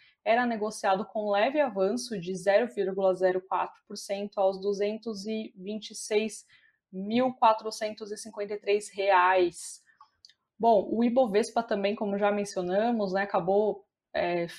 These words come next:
encerrando com uma leve alta hoje. Ele seguiu muito aí o movimento do exterior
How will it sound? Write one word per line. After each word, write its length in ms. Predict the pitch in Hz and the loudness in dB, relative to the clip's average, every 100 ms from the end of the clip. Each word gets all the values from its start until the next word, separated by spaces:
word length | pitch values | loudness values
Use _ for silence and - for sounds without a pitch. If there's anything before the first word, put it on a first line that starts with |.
| - | -12
encerrando 680 | 180 208 196 202 214 196 180 | -8 -4 0 0 2 0 -2
com 160 | - | -4
uma 180 | 190 185 | -2 2
leve 320 | 185 226 202 | 4 4 4
alta 320 | 180 214 214 196 | 4 4 4 0
hoje. 480 | 170 185 233 233 | 2 4 4 2
Ele 80 | 185 | 0
seguiu 400 | 185 202 180 214 | -2 -2 -2 -2
muito 420 | 208 196 214 240 | -2 -2 -2 0
aí 160 | 208 196 | 0 2
o 60 | 208 | 0
movimento 540 | 202 202 190 190 180 | 0 0 -4 -6 -4
do 100 | 196 | -6
exterior 680 | 214 - 208 180 170 226 | -4 -4 -2 0 2 2